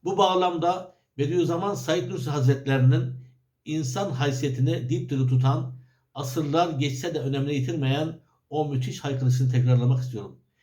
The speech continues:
"Ekmeksiz yaşarım, hürriyetsiz yaşayamam." Zira bu söz yalnızca İslam dünyasının değil, bütün insanlığın özlemini çektiği, bugün daha fazla varlığına ihtiyaç hissettiğimiz, daha huzurlu bir dünyanın biricik reçetesidir.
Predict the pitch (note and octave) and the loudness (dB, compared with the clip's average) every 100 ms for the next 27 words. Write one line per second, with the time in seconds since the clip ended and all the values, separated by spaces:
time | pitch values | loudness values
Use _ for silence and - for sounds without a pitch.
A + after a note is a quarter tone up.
0 | _ _ _ C#3+ B2 D#3 B2+ - D3+ C#3+ | _ _ _ -8 -4 -4 -4 -4 0 0
1 | B2+ D#3 E3 E3+ - _ _ - C3 C#3+ | 2 2 0 -2 -10 _ _ 0 2 4
2 | B2+ D#3 B2+ B2+ B2+ B2+ C3 B2+ - - | 2 0 0 2 2 4 6 4 0 -6
3 | - _ _ _ _ _ _ _ C#3 E3 | -14 _ _ _ _ _ _ _ 0 2
4 | C#3+ E3+ - E3+ - - _ _ _ B2 | 2 -2 -2 -4 -4 -12 _ _ _ 0
5 | F3 F#3 C#3+ B2+ B2+ - E3 D#3+ C#3+ C#3+ | 2 2 2 2 2 0 0 -2 -2 -2
6 | C3 B2+ B2+ B2+ D3+ E3 - - _ - | 0 4 6 6 4 2 -6 -14 _ -8
7 | B2+ C#3 D#3+ D3 B2+ C#3 C#3 B2 B2+ B2+ | -4 -4 -4 -4 -2 -2 -2 2 4 4
8 | C3 C3 - D#3 B2+ D3 D#3 - - _ | 4 2 2 -4 -4 -4 -4 -6 -14 _
9 | _ D#3+ D#3+ C#3+ D#3+ F3 C#3+ B2+ B2+ C3 | _ -4 -2 0 0 0 4 4 6 6
10 | C3 B2+ B2+ - D#3 D3+ C#3 C3 B2 B2+ | 6 2 2 -2 -4 -4 -6 -4 0 4
11 | C3 D#3+ - - - _ C#3+ D3+ D3 C3+ | 4 2 -4 -12 -20 _ -4 -2 2 2
12 | C#3 C#3 B2+ B2+ B2+ B2+ B2+ B2+ - A#2 | 2 2 6 6 6 8 6 6 2 -8
13 | - B2 - - | -10 -12 -14 -20